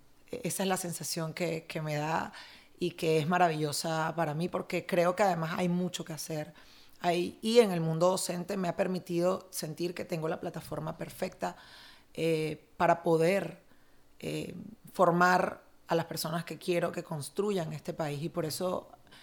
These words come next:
con mis estudiantes un poco esa es la lucha, ¿no? Eh, no te estoy formando s-,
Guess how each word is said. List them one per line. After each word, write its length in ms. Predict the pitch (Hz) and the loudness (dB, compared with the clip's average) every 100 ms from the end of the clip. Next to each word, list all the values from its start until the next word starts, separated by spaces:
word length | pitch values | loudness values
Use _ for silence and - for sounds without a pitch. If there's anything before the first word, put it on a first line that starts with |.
| - - | -20 -12
con 160 | 175 175 | -4 -2
mis 120 | 165 | -2
estudiantes 560 | 160 175 156 160 190 | -2 0 0 -2 -4
un 120 | 190 175 | -2 -2
poco 720 | 175 165 185 180 175 175 - - | -4 0 2 4 2 0 -6 -10
esa 240 | 170 156 190 | -6 -4 0
es 40 | |
la 80 | 180 | 2
lucha, 300 | 160 - 151 | 2 -2 -4
¿no? 260 | 156 180 208 - - - _ | -4 -4 -8 -16 -20 -20 _
Eh, 260 | - - - | -14 -12 -6
no 200 | 180 180 | 0 0
te 60 | 196 | 0
estoy 160 | 226 | -2
formando 380 | 226 202 196 202 | 0 2 2 0
s-, 180 | 202 | -4